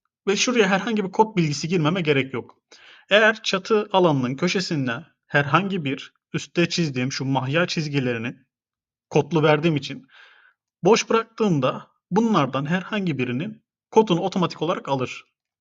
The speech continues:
Mesela şöyle geldim. Bir. Bitti. Mesela nesne özelliklerinden bakalım. On dokuz, iki yüz seksen,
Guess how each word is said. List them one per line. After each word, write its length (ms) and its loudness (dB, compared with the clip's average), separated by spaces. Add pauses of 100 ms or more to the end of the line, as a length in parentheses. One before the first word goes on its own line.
(680)
Mesela 200 -6
şöyle 240 -2
geldim. 500 -2 (600)
Bir. 440 -10 (1400)
Bitti. 360 -12 (300)
Mesela 300 -4
nesne 300 -4
özelliklerinden 560 -4
bakalım. 400 -6 (1900)
On 240 4
dokuz, 440 -4
iki 160 -8
yüz 140 -8
seksen, 540 -10